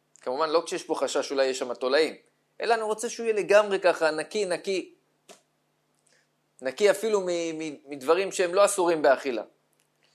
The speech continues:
אז יש ויכוח אם מותר לעשות את זה ביום טוב או שאסור. תנו רבנן, לפי דעת חכמים, אין שונין לנפות קמח ביום טוב. אם כבר ניפית את הקמח אתמול, בערב יום טוב, אל תחזור לנפה את זה שוב ביום טוב, כדי שזה יהיה מנופה יותר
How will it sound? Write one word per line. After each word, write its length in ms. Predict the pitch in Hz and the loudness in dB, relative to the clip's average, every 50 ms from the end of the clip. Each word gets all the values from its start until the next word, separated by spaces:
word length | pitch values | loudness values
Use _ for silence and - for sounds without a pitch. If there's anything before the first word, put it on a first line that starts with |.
| _ _ _ _ _ _ _ _ _ _ _ _ _ _ _ - | _ _ _ _ _ _ _ _ _ _ _ _ _ _ _ -8
אז 160 | 107 110 - | -6 -2 0
יש 200 | 185 202 - - | 0 0 0 -2
ויכוח 360 | 165 165 165 233 240 214 165 | -4 -2 2 4 4 4 2
אם 60 | 180 | 0
מותר 240 | 165 165 - 214 208 | -4 0 2 4 4
לעשות 300 | 185 165 147 190 185 - | 4 4 2 0 -2 -2
את 80 | 170 143 | -2 -4
זה 80 | 151 | -2
ביום 280 | 139 147 156 156 156 139 | 0 2 2 2 2 0
טוב 140 | - 147 131 | -2 -2 -2
או 60 | 127 | 0
שאסור. 480 | - 131 120 113 - - 110 101 - _ _ _ _ _ _ _ _ _ _ _ _ _ - _ _ _ - | 2 2 2 2 0 -4 -6 -8 -12 _ _ _ _ _ _ _ _ _ _ _ _ _ -20 _ _ _ 4
תנו 220 | 196 214 226 214 | 4 4 6 6
רבנן, 320 | 196 185 175 160 147 127 117 - _ _ _ _ _ _ _ _ _ _ _ _ _ - | 4 4 4 2 -2 -2 -6 -8 _ _ _ _ _ _ _ _ _ _ _ _ _ -8
לפי 220 | - - - 247 | -6 -4 -4 0
דעת 240 | 202 214 202 196 196 | 4 6 6 6 8
חכמים, 480 | - 185 156 - 156 143 160 185 196 190 - | 6 6 6 6 4 0 0 -2 -4 -4 0
אין 240 | - 247 285 294 285 - - | 4 6 6 6 4 0 -4
שונין 720 | - - - - - 202 202 202 220 240 240 220 196 175 151 135 - - _ _ _ _ _ _ _ _ _ | -6 -6 0 4 4 4 6 6 6 8 8 8 6 4 0 -2 -4 -8 _ _ _ _ _ _ _ _ _
לנפות 480 | 147 147 165 170 156 - 196 202 202 - | 0 2 4 4 2 2 2 2 2 2
קמח 640 | - - 208 208 190 165 156 151 156 151 - - - - | 4 4 6 6 6 6 4 4 4 0 -4 -14 -8 -2
ביום 300 | 135 160 170 160 151 135 | 2 4 4 4 2 0
טוב. 340 | - 131 123 113 98 - - _ - | 0 2 2 2 0 -2 -12 _ -6
אם 140 | 196 233 226 - | -4 -4 -2 2
כבר 120 | 233 247 | 2 2
ניפית 440 | 233 202 185 - - 233 247 - - | 2 2 0 -4 -4 -4 0 4 4
את 120 | 180 175 | 4 6
הקמח 360 | 165 156 - 196 196 190 165 175 | 4 4 4 4 2 2 2 0
אתמול, 500 | 156 - 185 196 226 240 247 247 214 - | 0 0 2 4 6 6 6 4 2 0
בערב 320 | 143 143 180 214 226 226 208 | 2 2 4 4 4 4 4
יום 160 | 226 226 226 | 2 2 2
טוב, 180 | 220 247 247 240 | 4 2 4 6
אל 140 | - 233 254 | 6 4 4
תחזור 460 | 247 - 269 269 - 175 170 226 226 | 6 4 2 2 2 4 6 6 6
לנפה 380 | 226 214 202 190 - - 226 220 | 6 4 2 0 2 4 4 4
את 80 | 202 170 | 4 2
זה 80 | 180 | -2
שוב 280 | 160 - 226 226 190 165 | -4 -2 -4 -4 -2 2
ביום 280 | 190 208 233 240 226 | 4 6 6 6 4
טוב, 160 | 196 202 180 160 | 2 -2 -4 -2
כדי 140 | 160 170 | -2 -4
שזה 140 | 151 160 165 | -2 0 0
יהיה 120 | 185 185 180 | 0 0 0
מנופה 240 | 170 165 - - 196 | -2 -4 0 4 6
יותר 460 | 190 170 151 - - 190 190 180 160 | 6 6 6 6 4 4 4 4 4